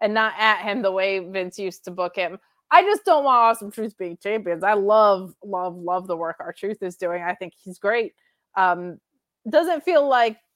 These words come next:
tag title caliber run, though. Like, I just don't need that. If it's a transitional run, if it's something short, if they turn around and drop him on Raw the next day for the excitement of Raw after Mania,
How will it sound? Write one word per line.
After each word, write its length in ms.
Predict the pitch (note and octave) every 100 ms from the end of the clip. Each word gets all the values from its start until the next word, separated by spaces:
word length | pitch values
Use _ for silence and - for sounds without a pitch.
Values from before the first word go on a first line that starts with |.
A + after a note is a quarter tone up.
| _ _
tag 340 | C4 A3+ A#3 -
title 600 | A3 A3 G#3+ G#3 G#3 -
caliber 600 | - G#3+ G#3 G3 G3 F#3
run, 560 | F3+ F3 D#3 F3 F3+ F3 _ -
though. 320 | D#3 B2+ F#3+ _ _
Like, 220 | G3+ G3+
I 40 | G3+
just 300 | G3+ G3 -
don't 240 | G3 F3+
need 180 | F#3+ F3+
that. 180 | F#3+ F#3 _ _
If 120 | F#4
it's 160 | G#4 A4+
a 120 | F4
transitional 720 | A3+ D#4+ C4+ A3 A3+ - A3 G#3
run, 220 | G#3+ G#3
if 120 | G3+
it's 140 | G#3
something 300 | A#3 G#3+ G3 F#3+
short, 360 | - F#3+ F#3
if 80 | F3+
they 100 | G3
turn 220 | F#3 G3 F#3+
around 220 | F#3 F3+
and 80 | F3
drop 260 | F3 F#3
him 100 | F#3
on 120 | F#3 F3+
Raw 200 | F3 F#3
the 100 | F3+
next 300 | F3 - -
day 220 | E3+ F3
for 160 | E3+ F3+
the 100 | F3
excitement 460 | D#3 F#3+ F3+ F3
of 100 | F3
Raw 160 | F3 D#3+
after 260 | E3 - F3
Mania, 480 | F3 F3 F3+ F3+